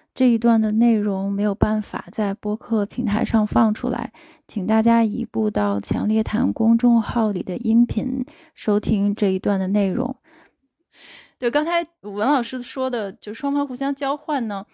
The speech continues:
我非常同意的。就是第一个，美方需要我们的，也可以从耶伦的接机啊等等来看出。但其实我总是觉得我们也是需要一些贸易，然后其实也是看到一些松动的迹象，比如说这个nvidia会给我们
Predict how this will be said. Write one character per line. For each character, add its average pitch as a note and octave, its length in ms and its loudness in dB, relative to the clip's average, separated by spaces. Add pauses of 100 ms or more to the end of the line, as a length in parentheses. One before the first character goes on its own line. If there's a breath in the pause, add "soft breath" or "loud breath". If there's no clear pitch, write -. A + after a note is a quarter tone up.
(160 soft breath)
我 G3 120 -6
非 C#4 160 -6
常 C4 180 -2
同 - 240 -10
意 A#3 200 -4
的。 F#3 180 -10 (300 soft breath)
就 A#3 120 -6
是 G#3 180 -8
第 D4 280 -6
一 D#4 80 -2
个， A3 340 -4
美 F3 240 -6
方 B3+ 180 -2
需 C4+ 140 -6
要 B3 160 -2
我 F#3+ 140 -6
们 D#3+ 160 -10
的， F#3+ 100 -6
也 F#3+ 100 -6
可 A3+ 160 -8
以 G3+ 80 -2
从 F#3+ 240 -12
耶 G#3 140 -6
伦 F#3+ 220 -8
的 F#3 200 -6
接 G3 220 -12
机 G#3 240 -8
啊 G3 100 -2
等 F3+ 240 -10
等 G3 140 -8
来 - 140 -8
看 F#3 260 -12
出。 F#3+ 320 -16 (280 loud breath)
但 F4+ 140 -2
其 D#4+ 140 -10
实 E4+ 80 -4
我 C4 160 -4
总 A#3+ 180 -8
是 B3 160 -12
觉 G3 200 -8
得 A3 260 -2 (140)
我 G#3 180 -4
们 F3+ 380 -8
也 F#3 160 -6
是 C4 240 -6
需 C4 140 -10
要 A#3+ 180 0
一 G#3 60 -8
些 A3+ 180 -8
贸 A#3 260 -4
易， G3 120 -10
然 G#3 140 -10
后 A#3 80 -4
其 A#3+ 140 -12
实 D4+ 100 -10
也 C#4 140 -4
是 - 160 -10
看 C4+ 220 -6
到 A#3 100 -4
一 G#3 60 -6
些 G#3 200 -6
松 A#3 220 -6
动 A#3 80 -2
的 G#3 80 -8
迹 A3 160 -14
象， A3 180 -8
比 - 120 -18
如 - 100 -14
说 G#3 260 -8 (380 loud breath)
这 G3 140 -10
个 G3+ 160 -8
nvidia G#3 680 -4
会 F#3+ 300 -8
给 F3 180 -10
我 F#3 140 -6
们 - 320 -10